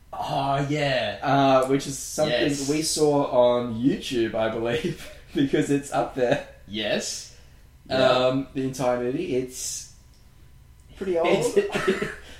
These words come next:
Speaker 1: <laughs> it's, it
Speaker 2: It's
Speaker 1: has a lot
Speaker 2: un-,
Speaker 1: of,
Speaker 2: it's
Speaker 1: it
Speaker 2: almost
Speaker 1: has a lot of
Speaker 2: undescribable.
Speaker 1: actors which are now big names, but
Speaker 2: Mm.
Speaker 1: at the time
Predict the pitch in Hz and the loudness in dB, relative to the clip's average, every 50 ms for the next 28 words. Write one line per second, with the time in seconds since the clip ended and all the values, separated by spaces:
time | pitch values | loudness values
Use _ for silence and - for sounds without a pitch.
0 | - - - - - - - - - - - 214 190 - - - - - - - | -20 -20 -20 -20 -20 -20 -20 -20 -18 -8 -8 -8 -6 -6 -12 -14 -14 -18 -20 -20
1 | - - - - - - - - - 180 175 202 214 226 - - 226 240 254 269 | -14 -14 -12 -10 -10 -12 -14 -12 -6 -2 4 6 6 6 6 2 2 4 6 6
2 | 269 247 220 - - - - 156 175 175 185 196 196 202 233 - 233 233 240 247 | 6 4 0 -4 -10 -10 -8 -4 -2 0 2 4 4 4 4 4 4 4 4 4
3 | 254 196 - - - - - 196 190 185 180 175 185 - - 190 170 160 151 - | 4 4 4 2 2 0 0 -2 -4 -4 -2 -4 -4 -4 -2 -2 0 0 -2 -2
4 | 143 143 147 147 151 156 156 156 151 143 131 - 135 135 127 120 123 120 117 113 | -2 -4 -2 -2 0 0 2 2 0 0 -2 -4 -6 -8 -8 -6 -8 -8 -6 -6
5 | 110 104 101 104 107 110 123 147 156 156 156 147 139 135 123 127 127 - 139 131 | -6 -6 -6 -8 -8 -6 -2 -2 0 2 2 2 0 0 -2 -6 -8 -6 -4 -4
6 | 127 123 120 117 117 120 123 110 | -4 -4 -4 -6 -6 -8 -10 -14